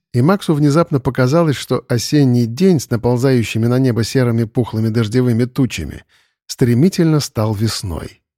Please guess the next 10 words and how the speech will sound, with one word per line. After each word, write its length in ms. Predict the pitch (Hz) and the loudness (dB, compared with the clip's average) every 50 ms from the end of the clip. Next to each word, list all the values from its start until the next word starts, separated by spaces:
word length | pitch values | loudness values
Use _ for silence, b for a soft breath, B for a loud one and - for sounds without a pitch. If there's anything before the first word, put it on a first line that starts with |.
| _ _ _ _ _ _ _ _ _ _ _ _ - | _ _ _ _ _ _ _ _ _ _ _ _ -8
Вадим 440 | - 104 117 123 113 143 160 156 135 | -2 0 0 2 2 2 2 2 2
понятия 500 | 123 151 165 185 180 139 - - 120 120 | 0 0 2 4 4 2 2 2 0 2
не 180 | 120 127 131 135 | 4 4 4 4
имел, 260 | 143 156 165 147 - - | 4 2 2 0 0 -2
о 100 | 127 117 | -4 -4
чем 300 | - - 139 131 123 113 | -2 0 0 0 0 2
дед 220 | 117 135 120 - | 0 0 0 0
разговаривает 720 | 113 117 110 110 107 120 123 123 120 113 117 120 120 117 - | -2 -4 -2 0 0 2 2 2 2 2 0 0 -2 -2 -4
с 80 | - | -4
Максом. 480 | 165 156 120 92 - - - 76 80 | -2 -2 -2 -2 -4 -10 -12 -12 -14